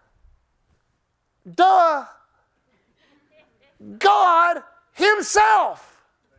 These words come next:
If we, if we could only really, really believe that, really embrace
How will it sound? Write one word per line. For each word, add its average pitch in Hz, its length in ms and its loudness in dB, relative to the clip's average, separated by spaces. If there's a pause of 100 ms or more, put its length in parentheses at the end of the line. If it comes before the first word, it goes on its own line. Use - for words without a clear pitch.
(4000)
If 233 160 -6
we, 214 160 -8
if 233 180 -12
we 214 80 -12
could 220 160 -6
only 180 220 -4
really, 165 320 -8 (480)
really 202 320 -4
believe 180 460 -6
that, 139 220 -12
really 247 420 -2 (280)
embrace 240 720 -2